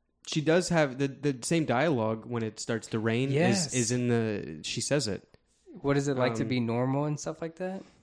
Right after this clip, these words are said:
Speaker 1: Um, what do normal people have in their lives? You know, like, all that stuff. 'Cause that's when she switches to the Hangman's daughter and
Speaker 2: Mm-hmm.
Speaker 1: it's really depressed and all these things. And then it starts to rain,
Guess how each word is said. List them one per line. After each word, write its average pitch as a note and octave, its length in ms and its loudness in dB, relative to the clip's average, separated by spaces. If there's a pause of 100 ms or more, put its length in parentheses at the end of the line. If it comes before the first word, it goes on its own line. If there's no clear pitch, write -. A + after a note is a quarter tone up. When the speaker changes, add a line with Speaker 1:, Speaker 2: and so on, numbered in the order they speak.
(160)
Speaker 1:
Um, A#2 440 -2
what C3 140 -6
do B2+ 60 -2
normal B2 300 2
people A#2+ 320 -6
have A2+ 220 -6
in A2 100 -2
their A2 140 -4
lives? A#2+ 540 -10
You A2+ 80 -12
know, G#2+ 160 -10
like, G#2 260 -14
all A2 100 -12
that A2 140 -12
stuff. A2+ 340 -12
'Cause A2 140 -12
that's - 260 -10
when A#2 140 0
she - 160 -6
switches - 420 -8
to B2 120 -6
the A2 80 -2
Hangman's G2 420 -8
daughter F#2 360 -8
and D3 100 0
Speaker 2:
Mm-hmm. C#3 80 4 (280)
Speaker 1:
it's B2 80 0
really B2 280 0
depressed G2+ 640 -6
and G2+ 100 -6
all G2+ 140 -4
these G2 240 -10
things. F#2 420 -10 (680)
And G#2+ 160 -6
then G#2+ 140 -6
it G2+ 80 -8
starts A2 280 -6
to A#2+ 100 -8
rain, A#2 440 -2